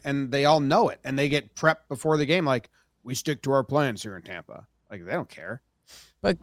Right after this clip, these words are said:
Speaker 2: I, I think Trev would be yelling at you a lot right now, and I think Kevin Cash embodies it with the high T style, and he empowers his guys, and he,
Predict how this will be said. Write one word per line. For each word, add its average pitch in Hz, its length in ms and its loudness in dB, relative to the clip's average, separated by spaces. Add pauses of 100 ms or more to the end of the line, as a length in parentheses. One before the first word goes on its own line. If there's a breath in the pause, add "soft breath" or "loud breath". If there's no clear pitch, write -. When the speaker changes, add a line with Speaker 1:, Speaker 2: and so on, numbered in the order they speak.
Speaker 2:
I, 180 380 6
I 185 40 4
think 180 240 4
Trev 190 320 8
would 196 120 4
be 196 100 6
yelling 180 320 8
at 170 200 4
you 165 100 4
a - 20 6
lot 156 240 8
right 151 180 6
now, 147 260 4
and 139 100 2
I 139 100 4
think 147 360 0
Kevin 151 320 2
Cash 143 500 2 (100)
embodies 143 920 2
it 143 240 0
with 131 200 -4
the 127 100 0
high 139 500 6
T 143 260 -2
style, 139 920 4
and 127 120 -4
he 127 80 -2
empowers 135 540 0
his 120 180 -4
guys, 127 640 4
and 123 160 -6
he, 123 500 0